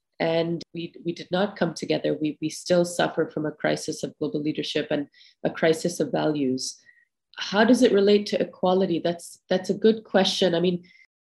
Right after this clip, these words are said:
equality is, is, is about everybody having the same opportunity. A lot of the, uh, rationale b-,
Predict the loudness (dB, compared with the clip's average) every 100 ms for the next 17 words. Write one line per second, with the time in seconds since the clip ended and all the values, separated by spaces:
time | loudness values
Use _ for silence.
0 | _ _ _ _ -6 2 6 6 6 4
1 | 4 2 -4 -14 _ -2 -2 -2 -8 -6
2 | -2 0 2 0 2 0 0 -4 -4 -4
3 | 0 2 0 -4 -2 2 4 4 2 -2
4 | _ 0 2 4 4 2 0 -2 -2 -2
5 | -4 -8 _ _ _ -2 0 0 2 4
6 | 4 6 6 4 -2 _ -4